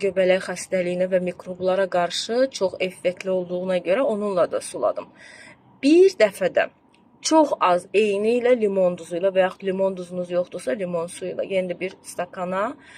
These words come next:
çay qaşığının ucunda ilıq su ilə və yaxud da bir, e, çay qaşığı limon suyu qarışdırıb, çünki o da, e, göbələk xəstəliyinə və digər xəstəliklərə qarşı qoruyucudur.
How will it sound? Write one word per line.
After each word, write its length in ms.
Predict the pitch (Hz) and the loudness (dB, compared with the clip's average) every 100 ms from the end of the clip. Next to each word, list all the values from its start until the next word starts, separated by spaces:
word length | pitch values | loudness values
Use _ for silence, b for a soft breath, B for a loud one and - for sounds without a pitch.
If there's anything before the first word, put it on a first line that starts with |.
| B - | B -6
çay 200 | 247 233 | 0 2
qaşığının 540 | 196 180 - 180 202 208 | 2 0 0 0 -2 -6
ucunda 400 | 190 180 170 165 185 | -8 -8 -6 -6 -4
ilıq 220 | 175 170 | -4 -4
su 200 | - 175 | -6 -6
ilə 160 | 165 120 - B B B | -4 -6 -8 B B B
və 120 | 190 | 4
yaxud 280 | 185 190 196 | 4 2 -4
da 100 | 196 190 | -4 0
bir, 200 | 196 175 | -2 0
e, 460 | - 190 180 175 180 | -2 2 4 4 2
çay 240 | - 185 | 0 2
qaşığı 400 | 170 170 - 185 | 2 0 -2 -4
limon 300 | 190 175 170 | -2 0 0
suyu 260 | 175 - 175 | -2 -8 -4
qarışdırıb, 520 | 180 175 180 - 269 277 B B - | 0 0 -2 -4 -4 -4 B B -10
çünki 260 | 220 214 | -6 -2
o 140 | - 208 | 2 4
da, 160 | 185 160 - _ - | 6 4 2 _ -10
e, 100 | - 196 175 | -4 -4 -2
göbələk 440 | 185 180 170 180 | 0 2 4 2
xəstəliyinə 640 | 190 190 - 190 185 185 220 208 | -2 -6 0 0 2 0 0 2
və 140 | 196 190 - | 2 0 -14
digər 280 | 185 180 180 | -2 0 0
xəstəliklərə 640 | 196 185 185 180 175 165 113 | -4 -4 -2 0 2 2 2
qarşı 380 | 113 113 - - | 2 -2 -2 -10
qoruyucudur. 640 | 185 180 117 110 101 - | -8 -6 -8 -10 -8 -10